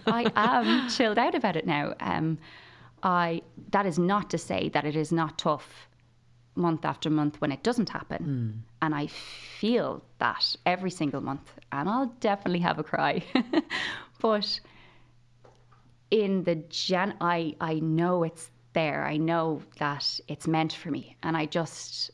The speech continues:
Speaker 1: I really, truly believe it. And I don't know where that belief comes from, but I just have it.
Speaker 2: Well, you're a believer of divine timing.
Speaker 1: Yes, I
Speaker 2: As
Speaker 1: really
Speaker 2: a-,
Speaker 1: am.
Speaker 2: as am I.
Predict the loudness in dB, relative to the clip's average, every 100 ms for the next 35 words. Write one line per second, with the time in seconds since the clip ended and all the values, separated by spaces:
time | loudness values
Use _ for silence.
0 | -6 -2 0 2 2 2 -2 -4 -10 -6
1 | 0 2 2 0 -2 -4 -4 -6 -2 0
2 | 0 0 0 2 2 0 -2 -2 0 0
3 | 0 0 -2 -2 0 0 0 0 -2 -4
4 | -6 -2 -2 -2 -8 -10 -14 -10 0 4
5 | 4 4 2 2 2 2 2 2 2 2
6 | 2 0 -2 -10 -4 0 0 -2 -14 -2
7 | 2 4 4 2 4 2 2 2 0